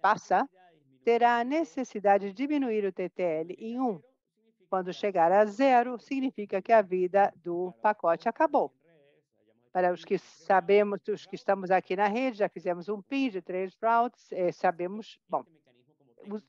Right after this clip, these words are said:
foi fazendo, foi usando esse mecanismo como técnica para saber o número de hops ou saltos que, por, pelos quais o, o pacote passou. Depois temos aqui o protocolo, o campo protocolo, que vai indicar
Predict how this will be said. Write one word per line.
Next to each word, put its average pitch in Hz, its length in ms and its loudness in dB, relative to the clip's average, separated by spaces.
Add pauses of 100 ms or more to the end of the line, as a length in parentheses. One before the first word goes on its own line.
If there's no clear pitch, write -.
(160)
foi 214 200 4
fazendo, 220 460 2
foi 226 180 -4
usando 247 340 2
esse 196 180 -6
mecanismo 185 640 -6
como 208 460 -2 (240)
técnica 240 420 0
para 247 140 2
saber 208 280 -2
o 196 80 -12
número 220 300 -6
de 175 120 -10
hops - 380 0
ou 190 140 -4
saltos 190 640 -2 (420)
que, 226 280 -4
por, 240 200 -2
pelos 220 260 -4
quais 190 360 0
o, 233 80 -2
o 196 240 -4
pacote 185 580 -4
passou. - 480 -4 (420)
Depois 302 240 -2
temos 294 280 -2
aqui 240 200 -2
o 240 60 -6
protocolo, 156 680 -6
o - 80 -18
campo 233 320 -2
protocolo, - 720 -6
que 202 120 -8
vai 247 200 4
indicar 208 840 -4